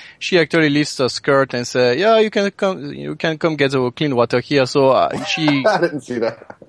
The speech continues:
Speaker 1: Yeah, she, she's clearly, you know, like, she's clearly saying, you know, she can release water from there. So,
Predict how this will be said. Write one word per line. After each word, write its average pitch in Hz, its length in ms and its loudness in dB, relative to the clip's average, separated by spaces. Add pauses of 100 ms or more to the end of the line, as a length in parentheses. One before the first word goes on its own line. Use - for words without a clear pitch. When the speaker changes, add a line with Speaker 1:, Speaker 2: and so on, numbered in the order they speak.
Speaker 1:
Yeah, 165 220 2
she, 196 160 -6
she's 175 240 -8
clearly, 180 580 2
you 143 60 -4
know, 135 320 -4
like, 127 360 2
she's 139 220 -8
clearly 147 240 -4
saying, 135 380 -4
you 120 80 -6
know, 117 300 -4
she 147 180 -12
can 120 200 -4
release 120 280 -2
water 107 340 0
from 104 220 -10
there. 113 340 4
So, 131 260 -2